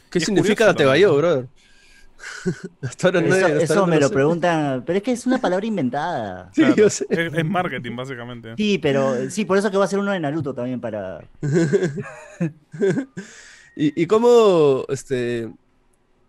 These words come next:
Speaker 1: cómo, cómo interactúas con, con la gente que te escribe? O sea,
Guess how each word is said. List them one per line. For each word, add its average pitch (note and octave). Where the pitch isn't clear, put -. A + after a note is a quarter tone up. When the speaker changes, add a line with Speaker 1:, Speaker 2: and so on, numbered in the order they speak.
Speaker 1:
cómo, -
cómo A#3+
interactúas G3+
con, D#3
con C3+
la C3
gente E3
que D3+
te C3
escribe? B2+
O A#2
sea, B2